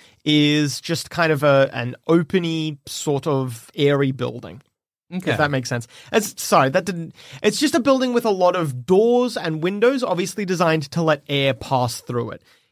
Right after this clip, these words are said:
Speaker 1: You, it's not a home, it'd be kinda like maybe a smokehouse of sorts.
Speaker 2: Yeah, okay.
Speaker 1: Where, uh, this place gets some of its food from.
Speaker 2: All right, I am under the table going to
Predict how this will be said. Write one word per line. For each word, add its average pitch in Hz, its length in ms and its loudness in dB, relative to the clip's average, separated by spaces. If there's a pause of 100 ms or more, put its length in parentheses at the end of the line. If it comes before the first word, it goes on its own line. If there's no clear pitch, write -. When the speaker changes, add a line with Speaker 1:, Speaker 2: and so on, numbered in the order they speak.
Speaker 1:
You, 214 500 0
it's 202 180 -4
not 254 140 4
a 240 80 4
home, 208 400 2
it'd 175 220 0
be 180 160 -2
kinda 180 240 -4
like 175 180 -2
maybe 151 240 0
a 131 40 -2
smokehouse - 840 -4
of 123 100 -12
sorts. - 520 -12 (200)
Speaker 2:
Yeah, 120 460 -6 (120)
okay. 95 320 -16 (360)
Speaker 1:
Where, 143 540 4
uh, 131 120 4 (120)
this 143 120 -2
place 131 240 -2
gets 127 200 -4
some 131 180 -2
of 123 120 -2
its 120 120 -10
food 117 300 -6
from. - 260 -14 (460)
Speaker 2:
All 202 80 2
right, 131 340 2
I 170 240 2
am 165 340 2
under 170 260 0
the 180 140 -4
table 123 520 -6 (600)
going 139 360 0
to 127 520 0